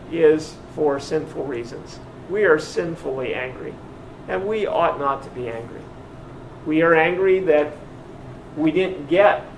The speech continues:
from someone what we wanted, what we expected.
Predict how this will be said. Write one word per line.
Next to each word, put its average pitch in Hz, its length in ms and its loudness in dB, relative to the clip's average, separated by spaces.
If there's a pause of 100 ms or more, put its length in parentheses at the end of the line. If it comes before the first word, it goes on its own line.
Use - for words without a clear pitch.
(240)
from 160 220 -2
someone 156 640 4
what 156 200 4
we 170 120 4
wanted, 160 400 2 (560)
what 160 180 2
we 160 160 2
expected. 165 600 -4